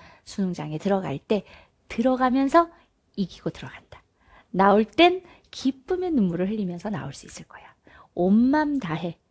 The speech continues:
만든 이 모의고사가 여러분들의 가서 딱 꽂히기를 진심으로 <laughs> 바라겠습니다. 카메라 뒤에 쟤 왜 저래, 진짜. <laughs> 자, 여기까지. 신용이 좀 오늘 재밌게 웃겨봐. 너 웃기는 거 애들 좋아하던데.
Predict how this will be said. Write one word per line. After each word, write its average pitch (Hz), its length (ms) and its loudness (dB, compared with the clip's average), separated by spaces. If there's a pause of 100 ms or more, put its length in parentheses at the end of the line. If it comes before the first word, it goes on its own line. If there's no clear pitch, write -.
(120)
만든 165 560 -2
이 185 80 -2
모의고사가 160 720 -6 (240)
여러분들의 151 600 -6 (200)
가서 147 440 -10 (520)
딱 - 220 0 (1160)
꽂히기를 214 680 -2 (500)
진심으로 185 520 0
<laughs> - 100 0
바라겠습니다. 247 640 -2 (380)
카메라 392 320 -2
뒤에 226 160 4
쟤 240 220 0
왜 175 180 4
저래, 349 240 2
진짜. - 320 -6
<laughs> 415 680 -2
자, 165 180 6
여기까지. 220 680 4 (240)
신용이 339 320 -2
좀 302 180 2
오늘 233 220 4
재밌게 226 340 2
웃겨봐. 190 500 4
너 185 80 4
웃기는 208 380 0
거 190 80 2
애들 165 180 2
좋아하던데. 165 680 -2